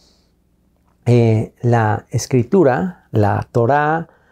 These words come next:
eh, todo lo que está escrito en las leyes divinas, pues nos pueden hablar acerca de su justicia. Nos hablan de su justicia, del,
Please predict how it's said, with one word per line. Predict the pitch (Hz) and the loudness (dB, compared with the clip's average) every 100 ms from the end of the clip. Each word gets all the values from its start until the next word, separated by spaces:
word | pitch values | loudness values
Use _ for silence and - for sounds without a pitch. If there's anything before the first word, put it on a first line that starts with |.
| _ _ _ | _ _ _
eh, | 131 117 110 107 - | -2 0 0 -4 -6
todo | 139 135 | -4 -2
lo | 120 | -4
que | - | -8
está | - | -6
escrito | 123 - 143 143 131 127 | -6 -2 -4 -2 -2 -2
en | 117 104 | -2 -6
las | 101 | -8
leyes | 127 127 117 95 | -4 -2 -2 -2
divinas, | 113 131 151 131 131 | -4 -2 -2 -4 -6
pues | - 113 | -8 -10
nos | 104 - | -10 -6
pueden | 123 123 | -4 -2
hablar | 110 117 | -2 -2
acerca | 113 - 110 107 | -4 -8 -8 -8
de | 101 | -8
su | - 107 | -10 -10
justicia. | 127 - - 190 - - - _ - _ _ _ - | -10 -10 -4 -4 -4 -12 -12 _ -20 _ _ _ -12
Nos | 101 - | -10 -4
hablan | 120 120 | -2 0
de | 107 | -2
su | - 101 | -6 -8
justicia, | 110 - - 151 - 120 120 | -8 -8 -2 -2 0 -2 0
del, | 110 98 | -2 -4